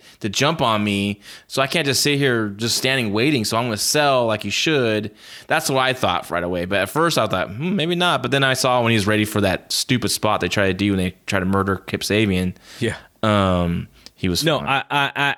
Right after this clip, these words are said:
Speaker 2: I, I thought it was a sell. Meltzer and Alvarez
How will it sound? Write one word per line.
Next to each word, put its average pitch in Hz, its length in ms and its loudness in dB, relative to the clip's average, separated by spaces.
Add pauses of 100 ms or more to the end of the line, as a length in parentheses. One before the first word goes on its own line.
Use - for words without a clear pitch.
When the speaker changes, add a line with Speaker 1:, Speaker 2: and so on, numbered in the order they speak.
Speaker 2:
I, 139 280 0
I 131 220 2
thought 156 300 0
it 151 60 0
was 156 140 0
a 160 100 0
sell. 98 720 0 (1080)
Meltzer 113 440 0
and 123 100 2
Alvarez 107 680 2